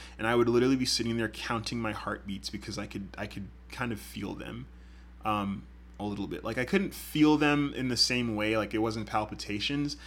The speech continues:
but I was aware of them significantly more than I ever had been. And so I would sit there and be like, "Duh, duh, duh,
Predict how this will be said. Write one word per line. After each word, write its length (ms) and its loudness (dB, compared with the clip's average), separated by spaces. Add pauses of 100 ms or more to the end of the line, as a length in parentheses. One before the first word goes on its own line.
(180)
but 100 2
I 120 6
was 160 4
aware 520 4
of 220 -4
them 320 -6
significantly 840 -4
more 260 -6
than 120 -6
I 140 -4
ever 260 -6
had 280 -8
been. 160 -12
And 160 -8
so 140 -2
I 80 -2
would 120 -4
sit 280 -4
there 80 -4
and 100 -6
be 60 -8
like, 160 -10 (420)
"Duh, 80 -16 (320)
duh, 80 -18 (340)
duh, 100 -18